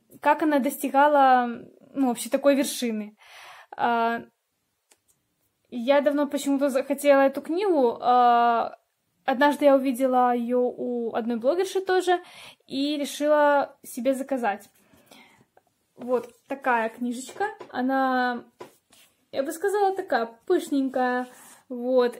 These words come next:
И мне очень нравится вот эта вот обложечка, но также она снимается. Читала я её вот в таком состоянии, чтобы ничего не порвать,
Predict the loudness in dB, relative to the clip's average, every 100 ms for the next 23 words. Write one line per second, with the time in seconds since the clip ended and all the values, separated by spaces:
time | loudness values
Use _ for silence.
0 | _ -6 -4 -2 2 4 4 0 -6 _
1 | _ -20 _ _ -8 0 0 0 2 2
2 | 2 -4 -4 -6 -4 -6 -2 -2 -2 -4
3 | -4 -4 -4 -20 -8 -2 0 2 2 2
4 | 0 -2 -2 -4 0 0 0 -2 -4 -6
5 | -6 -6 -8 -20 -20 _ -20 -20 -20 -20
6 | _ -20 2 4 4 2 0 0 0 -4
7 | -6 -10 -8 -10 -8 -10 -10 -10 -4 0
8 | 0 2 0 -2 2 2 2 0 0 0
9 | -2 0 2 4 2 -4